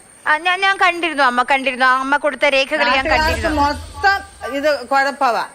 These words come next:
Speaker 1: ഇപ്പൊ ഈ ക്വാറിന്റെ അടുത്ത് കുറേ വീടുകളുണ്ടോ?
Speaker 2: ആ, ഇത്
Speaker 1: ചുറ്റും കുറേ
Speaker 2: മൊത്തം
Speaker 1: വീട്.
Speaker 2: കുഴപ്പമാ. മ-, ഇ-, ഇന്നലത്തെ പൊ-, പാറ പൊട്ടിയിൽ വീടുകളെല്ലാം മേടിച്ച്, ഇനി ഞാൻ മാത്രമേ ഉള്ളൂ ഇവിടെ.
Speaker 1: ഓ.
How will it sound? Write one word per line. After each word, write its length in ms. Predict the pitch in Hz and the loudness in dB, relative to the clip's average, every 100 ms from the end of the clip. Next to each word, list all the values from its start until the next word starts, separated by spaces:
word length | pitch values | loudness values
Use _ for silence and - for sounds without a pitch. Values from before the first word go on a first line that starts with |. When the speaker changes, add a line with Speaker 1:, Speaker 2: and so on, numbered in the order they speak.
| - - - - _ - - - | -16 -20 -20 -20 _ -20 -20 -12
Speaker 1:
ഇപ്പൊ 140 | 302 370 | -6 -2
ഈ 240 | 359 403 | 0 -2
ക്വാറിന്റെ 460 | - 370 349 392 392 | 2 2 4 2 -2
അടുത്ത് 160 | - | -2
കുറേ 400 | - 349 370 427 | 0 2 2 0
വീടുകളുണ്ടോ? 680 | 381 349 359 370 349 269 240 | 0 -2 0 2 2 2 0
Speaker 2:
ആ, 20 | |
ഇത് 100 | 202 | -2
Speaker 1:
ചുറ്റും 300 | 277 254 311 | -4 -2 0
കുറേ 220 | 302 330 359 | 2 2 2
Speaker 2:
മൊത്തം 160 | 370 | 0
Speaker 1:
വീട്. 120 | 330 | 0
Speaker 2:
കുഴപ്പമാ. 320 | 339 294 302 277 | 0 -2 -2 -2
മ-, 180 | 269 247 | -2 -2
ഇ-, 220 | 262 254 254 | -2 -2 -2
ഇന്നലത്തെ 600 | 254 294 339 349 349 349 | -2 0 0 0 0 -2
പൊ-, 320 | 285 285 262 277 | 0 -2 -2 0
പാറ 240 | 277 294 | 2 0
പൊട്ടിയിൽ 520 | 302 285 311 294 285 - - - - - - - - _ _ _ _ _ _ _ _ - - - - - - - - - - - | 0 -2 -2 -4 -6 -10 -18 -20 -20 -20 -20 -20 -20 _ _ _ _ _ _ _ _ -20 -20 -20 -20 -20 -20 -20 -20 -20 -20 -6
വീടുകളെല്ലാം 960 | 254 294 311 370 370 392 349 349 370 359 | -2 0 0 0 2 2 0 0 0 0
മേടിച്ച്, 480 | 294 311 339 269 | 0 0 -2 -2
ഇനി 340 | 254 - 262 311 | -4 -2 -4 -4
ഞാൻ 420 | 349 320 294 349 | -2 0 2 0
മാത്രമേ 480 | 339 302 294 320 330 | 0 0 0 2 2
ഉള്ളൂ 260 | 330 269 262 | 2 0 -2
ഇവിടെ. 300 | 240 202 147 - - - - - | -2 -4 -6 -14 -20 -20 -18 -4
Speaker 1:
ഓ. 240 | 269 214 | 0 0